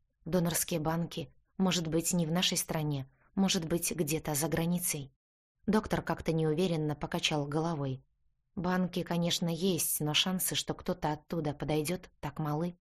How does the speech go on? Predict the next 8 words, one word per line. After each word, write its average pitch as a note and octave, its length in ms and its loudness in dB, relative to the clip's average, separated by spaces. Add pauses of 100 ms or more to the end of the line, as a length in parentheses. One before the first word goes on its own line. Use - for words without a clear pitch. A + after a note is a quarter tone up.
(140)
Лучше G3+ 320 4
подумайте, E3+ 600 2
есть E3+ 380 0
ли E3 160 2
у D3+ 100 2
вас F3+ 260 0
еще E3 400 0
родственники, D3 800 -4